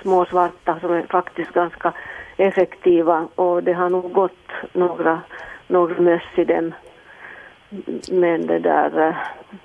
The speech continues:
för att jag har nämligen, jag kan inte ha på elektriciteten, det finns ju sådana, eh, som man kan sätta i, i, eh,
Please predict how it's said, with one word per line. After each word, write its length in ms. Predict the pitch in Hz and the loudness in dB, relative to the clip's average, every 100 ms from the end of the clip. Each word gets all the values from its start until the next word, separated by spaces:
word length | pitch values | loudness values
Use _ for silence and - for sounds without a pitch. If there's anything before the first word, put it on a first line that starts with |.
| _ _ - - - - _ - - | _ _ -20 -20 -20 -20 _ -18 -14
för 140 | - 170 | -4 0
att 200 | 175 202 | 2 2
jag 80 | |
har 200 | 185 185 | 4 4
nämligen, 480 | 180 180 175 170 175 | 4 6 4 4 4
jag 100 | 185 | 2
kan 200 | 196 190 | 2 2
inte 180 | 190 190 | 2 2
ha 120 | 190 | 0
på 380 | 185 208 202 180 - | 2 2 4 2 2
elektriciteten, 1040 | 180 175 - 185 - 180 - 202 180 170 | 2 0 -2 -4 -2 -2 2 4 4 2
det 100 | 160 | -2
finns 260 | - 180 185 185 | 2 2 2 -2
ju 60 | |
sådana, 560 | 165 175 175 180 175 165 - - - - - - - | 0 2 4 2 2 -2 -6 -16 -18 -20 -20 -18 -4
eh, 260 | 170 160 160 - - - - | 0 2 0 -4 -8 -10 -2
som 120 | 180 | 2
man 160 | 175 170 | 2 2
kan 140 | 175 | 0
sätta 500 | 175 185 - - 165 | 2 -2 0 0 2
i, 60 | 165 | 2
i, 380 | - 170 165 165 | 4 2 4 2
eh, 960 | 160 - - - - - - 131 139 | 2 -2 -8 -18 -16 -12 -8 -4 -4